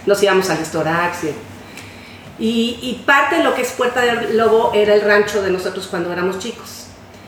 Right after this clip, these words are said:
Y enfrente había un monte que yo nunca subí, nunca subí el, al monte de enfrente, que ahorita es en donde va a estar el, el, la bodega, donde está el mirador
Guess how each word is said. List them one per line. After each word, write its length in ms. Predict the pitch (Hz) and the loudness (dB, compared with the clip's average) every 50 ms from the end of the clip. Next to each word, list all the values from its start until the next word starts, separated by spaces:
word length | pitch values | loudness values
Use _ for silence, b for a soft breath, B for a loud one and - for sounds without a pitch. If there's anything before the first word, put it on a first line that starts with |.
| B B B B B B - - - | B B B B B B -20 -14 -8
Y 140 | - 240 269 | -2 0 2
enfrente 380 | 285 277 277 311 311 302 330 | 2 2 2 2 2 2 2
había 200 | 349 311 311 330 | 2 2 4 4
un 80 | 320 302 | 2 2
monte 320 | 294 294 285 294 302 302 | 2 0 2 2 2 2
que 160 | - 254 233 240 | 2 2 2 2
yo 100 | 262 269 | 2 2
nunca 320 | 285 285 294 - 294 285 | 2 0 0 0 0 0
subí, 340 | 277 277 262 262 269 269 285 - - - | 0 -2 -2 -2 -4 -4 -6 -8 -8 -6
nunca 320 | 233 254 262 254 269 254 | -4 -4 -2 0 -2 -2
subí 240 | - 233 220 233 233 | -2 -2 -2 0 0
el, 120 | 233 226 - | 0 0 -2
al 160 | - 185 180 196 | -2 -2 0 2
monte 200 | 202 202 196 226 | 2 2 2 2
de 60 | 214 | 2
enfrente, 280 | 214 220 214 214 247 | 2 2 2 2 2
que 100 | 240 - | 2 4
ahorita 600 | 208 196 196 196 214 208 202 - 226 214 202 196 185 | 4 4 4 4 2 0 -2 0 2 2 4 4 2
es 220 | 190 190 190 - | 0 0 -2 -2
en 100 | 190 185 | -2 0
donde 220 | 180 170 165 170 170 | 0 0 0 0 0
va 80 | 165 | -2
a 20 | 165 | -2
estar 180 | 170 196 190 | -2 -2 -2
el, 100 | 180 170 | -2 -2
el, 540 | 175 165 170 175 170 165 160 160 156 156 190 | -4 -4 -4 -4 -2 0 0 -2 -2 -2 -2
la 80 | 175 170 | 0 0
bodega, 540 | 185 185 196 196 202 202 190 226 226 208 | 2 2 4 4 4 4 4 4 4 4
donde 180 | 202 190 175 165 | 2 2 0 -2
está 140 | - - 175 | -2 -2 0
el 60 | 175 | 2
mirador 560 | 190 190 185 185 180 180 185 190 196 208 220 | 4 4 4 2 0 0 2 2 2 2 2